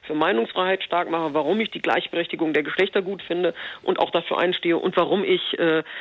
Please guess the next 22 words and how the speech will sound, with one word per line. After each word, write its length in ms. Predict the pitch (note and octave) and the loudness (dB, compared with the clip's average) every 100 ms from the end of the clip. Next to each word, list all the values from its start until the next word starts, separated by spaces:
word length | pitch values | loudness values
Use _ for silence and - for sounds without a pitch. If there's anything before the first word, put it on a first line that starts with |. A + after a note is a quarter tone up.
| - - - - - - - | -16 -18 -18 -14 -14 -14 -6
weiß 160 | C#3 D3 | -4 -2
ich 80 | D3+ | 0
nicht, 140 | E3+ | 2
das 120 | F3+ - | 2 2
Recht 160 | F#3+ | 2
auf 120 | - | 0
freie 260 | - F3+ G3 | 0 2 2
Persönlichkeitsentfaltung, 1120 | G3 F3+ G#3+ G#3 - F3 - F3+ F#3 F3 F3 | 2 0 0 0 -2 -2 -2 -2 0 2 2
auf 180 | E3+ - | 0 0
Religionsfreiheit, 600 | G3 G3+ A3 A3 G3 G3 | 0 4 2 2 2 0
es 40 | |
gibt 140 | F#3 - | 0 -2
ja 60 | |
genügend 480 | G3+ G3 A#3 A3 F#3+ | 0 4 4 4 2
demokratische 560 | D#3 D#3 - C#3+ C#3+ C3+ | 2 0 0 -2 -2 -2
Werte, 220 | C#3+ C#3+ | -2 -2
die 120 | D3 | -4
wir 80 | C#3+ | -2
hier 100 | C#3+ | -2
zu 100 | - | -4
vertreten 420 | - - - D#3+ | -8 -6 -4 0
haben. 240 | C#3 D3+ | 2 2